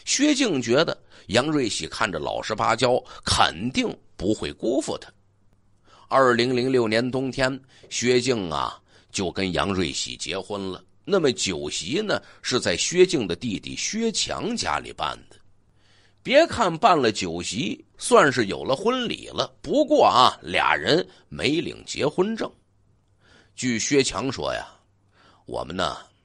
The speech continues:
对他都挺好的。我姐一家人来我家，我爸妈一看姑爷来了，哪回都赶紧给包饺子。”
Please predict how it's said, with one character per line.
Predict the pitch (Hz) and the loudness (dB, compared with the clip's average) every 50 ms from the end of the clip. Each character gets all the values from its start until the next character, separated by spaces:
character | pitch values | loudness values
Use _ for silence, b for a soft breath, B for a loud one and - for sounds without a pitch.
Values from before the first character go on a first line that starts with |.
| - _ | -20 _
对 | - 78 65 | -10 -10 -8
他 | - - 85 | -6 -6 -8
都 | 73 90 92 | -4 -6 -6
挺 | - - 73 73 80 | -6 -8 -12 -12 -12
好 | - - - - - - | -10 -10 -12 -12 -12 -12
的。 | 67 67 - _ _ _ _ _ b b b b b b b | -12 -12 -12 _ _ _ _ _ b b b b b b b
我 | - 87 107 117 | -2 0 0 2
姐 | - - 76 67 76 | 2 0 -6 -6 -6
一 | 87 82 | -6 -6
家 | 76 98 90 90 | -2 0 0 0
人 | 87 87 85 | 0 -2 -2
来 | 76 85 92 | -2 -2 -2
我 | 78 64 - - | -2 -4 -8 -4
家， | 85 82 85 87 - _ _ _ _ _ _ _ | -4 -4 -4 -4 -8 _ _ _ _ _ _ _
我 | - 80 82 | -4 -4 -2
爸 | - 98 92 | 0 0 0
妈 | 87 95 101 95 | 0 0 -2 0
一 | 85 104 | -2 -4
看 | 104 - 90 76 76 | -6 -6 -8 -8 -8
姑 | - - 107 107 | -8 -6 -4 -2
爷 | 95 78 | -2 -2
来 | 67 65 62 62 85 110 | -2 -2 -4 -4 -4 -6
了， | 110 - _ _ _ _ _ _ _ _ | -6 -8 _ _ _ _ _ _ _ _
哪 | - 95 80 69 71 | -8 -6 -4 -4 -4
回 | - - 123 160 | -4 -2 -2 -2
都 | 160 165 | 0 -2
赶 | 151 - 92 98 113 | -2 -2 -4 -4 -4
紧 | 104 87 98 101 | -4 -4 -6 -6
给 | 85 71 - | -6 -8 -6
包 | - 101 104 104 | -2 0 0 0
饺 | 98 - - - - - - - | 0 -2 -6 -10 -16 -20 -20 -16
子。” | - 87 | -16 -16